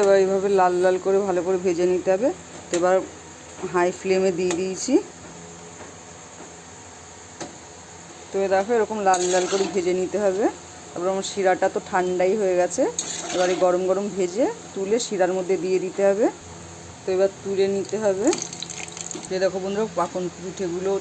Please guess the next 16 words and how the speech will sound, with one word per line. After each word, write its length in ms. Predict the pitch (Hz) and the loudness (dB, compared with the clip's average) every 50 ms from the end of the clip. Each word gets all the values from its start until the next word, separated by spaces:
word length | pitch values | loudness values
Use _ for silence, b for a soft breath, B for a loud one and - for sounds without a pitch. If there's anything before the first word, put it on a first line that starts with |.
| 190 - | -4 -6
তুলে 200 | - 190 175 180 180 | -6 -4 -2 -2 -2
নিয়েছি, 260 | 185 190 190 185 - 262 220 | -2 -4 -4 -4 -2 0 0
এবার 140 | 202 180 170 - | 0 0 0 0
সব 120 | - 202 185 - | -2 -2 -2 -4
শিরার 240 | - - 185 185 175 180 | -6 -2 -2 0 0 0
মধ্যে 180 | 180 175 165 185 165 165 | -2 -2 -4 -6 -6 -4
দিয়ে 140 | 185 185 175 175 | -6 -4 -4 -4
দেবো। 180 | 190 190 214 320 - - - - - - - - - - - - - - - - 170 85 85 - - 85 - - - 87 85 - 170 170 85 85 87 - - - - - - 87 82 - - - - - 170 - - - - 170 170 175 - - - - - - - - - | -4 -2 -4 -4 -6 -8 -16 -18 -18 -18 -18 -18 -18 -18 -18 -16 -16 -16 -16 -16 -16 -18 -18 -18 -18 -18 -18 -18 -18 -18 -18 -18 -18 -18 -18 -18 -18 -18 -18 -18 -18 -18 -18 -18 -18 -18 -18 -18 -16 -16 -16 -16 -18 -18 -18 -18 -18 -18 -18 -18 -18 -16 -16 -16 -16 -12 -8
তো 60 | 180 185 180 | -4 -2 -2
এই 60 | 185 175 | 2 2
দেখো, 180 | 185 185 185 233 240 240 | 2 2 4 2 2 2
শিরার 260 | - 220 190 180 175 180 185 | 2 2 4 4 4 4 0
মধ্যে 180 | 185 180 185 185 - | 0 -2 -2 -2 -2
সব 100 | 202 185 - | -4 -6 -6
চুবিয়ে 300 | - 185 170 175 180 185 170 | -6 -6 -4 -4 -6 -4 -2
দিয়েছি 260 | 180 190 185 - 220 | -2 -2 -2 0 -2